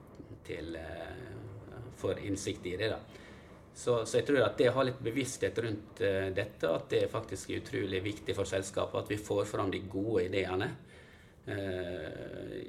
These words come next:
i trygge rammer, og at du ikke blir straffet for å påpeke for lederen at de kanskje kunne gjort dette litt smartere. Det tror jeg er viktig, og, og, og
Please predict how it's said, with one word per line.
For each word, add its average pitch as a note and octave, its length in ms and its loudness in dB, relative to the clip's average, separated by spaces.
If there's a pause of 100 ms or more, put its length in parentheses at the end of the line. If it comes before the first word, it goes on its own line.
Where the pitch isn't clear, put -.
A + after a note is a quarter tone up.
(120)
i A2+ 80 -2
trygge G#2+ 400 6
rammer, G#2+ 380 6
og A2 100 4
at - 60 -6
du G#2+ 80 2
ikke G#2 180 0
blir F#2+ 100 2
straffet G#2 560 0
for G#2+ 260 2
å F#2+ 120 6 (600)
påpeke F#2 640 2 (680)
for G2+ 140 2
lederen F#2+ 360 4
at - 100 -4
de G2+ 120 -2
kanskje G2 340 -2
kunne F#2 240 2 (280)
gjort G2+ 220 -4
dette G2 220 0
litt G2 160 -2
smartere. G2+ 480 -2 (680)
Det C#3 160 6
tror G2+ 140 4
jeg F#2 80 0
er F#2 60 -2
viktig, F#2+ 360 0
og, G2 360 0 (340)
og, G#2 220 0 (200)
og G#2 60 -2